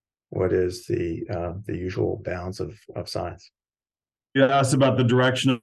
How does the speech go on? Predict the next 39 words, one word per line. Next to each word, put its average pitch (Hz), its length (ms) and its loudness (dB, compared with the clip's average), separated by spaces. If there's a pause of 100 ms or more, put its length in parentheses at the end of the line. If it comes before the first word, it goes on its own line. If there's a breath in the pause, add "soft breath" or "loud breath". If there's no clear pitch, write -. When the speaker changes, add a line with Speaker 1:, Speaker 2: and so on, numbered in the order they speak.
Speaker 2:
of 110 160 2
the 104 80 0
society 120 560 2
in 113 80 2
the 104 100 0
future 110 400 0
too, 123 380 4
and 110 80 2
I 110 100 0
think 113 240 0
that's 113 220 -2
also 113 260 0
indicative 101 500 -2
of 95 140 -6
where 104 220 0
the 101 100 -4
society 113 580 -2
is 98 120 -8
heading. 101 240 -2
You 95 40 -4
see 101 200 -4
so 110 160 -2
much 104 320 -4
more 104 260 0
of 98 180 -4
a - 60 -12
focus 104 460 -2
on, 98 340 0 (340 soft breath)
on, 98 360 2
uh, 95 340 2
on, 95 420 0
on 95 220 -2
clinical 113 480 0
translation 98 840 -2
and, 90 440 -4
uh, 92 300 0
in, 98 240 -2
in 98 120 0
this 92 180 -4